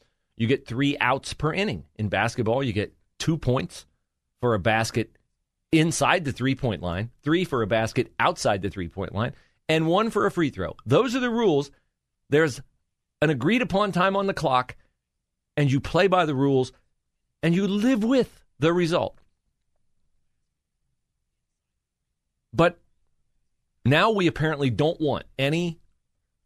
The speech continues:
distractions from tribalism. We don't want any departures. We don't want any respite from the constant screaming and yelling and shrieking and arguing about,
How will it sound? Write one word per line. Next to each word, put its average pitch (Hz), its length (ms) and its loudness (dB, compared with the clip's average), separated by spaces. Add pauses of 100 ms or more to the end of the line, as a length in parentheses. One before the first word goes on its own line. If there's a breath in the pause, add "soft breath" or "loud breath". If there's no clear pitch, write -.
(240)
distractions - 1000 -2 (800)
from 131 360 0
tribalism. 95 580 -2
We 117 100 2
don't 139 180 0
want 143 200 -2
any 190 380 0 (120)
departures. - 760 -2 (220 soft breath)
We 202 100 0
don't 240 180 2
want 233 160 2
any 247 200 -2
respite 254 580 -2 (800)
from 170 160 2
the 165 100 2
constant 247 720 -2
screaming 190 800 -2 (960)
and 185 180 2
yelling 151 640 2 (160)
and 135 180 2
shrieking 170 840 -2
and 135 160 -2 (120)
arguing 107 640 0 (840)
about, 165 440 2